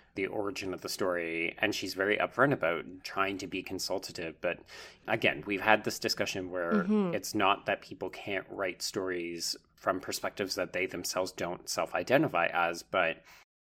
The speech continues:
Speaker 1: I don't know. The description was enough to intrigue me,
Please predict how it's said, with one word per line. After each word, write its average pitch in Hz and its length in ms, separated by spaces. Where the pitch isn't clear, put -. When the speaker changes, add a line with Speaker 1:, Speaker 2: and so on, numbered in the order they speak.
Speaker 1:
I 151 100
don't 151 160
know. 90 220
The 123 180
description 160 480
was 139 140
enough 104 280
to 104 140
intrigue 104 380
me, 104 300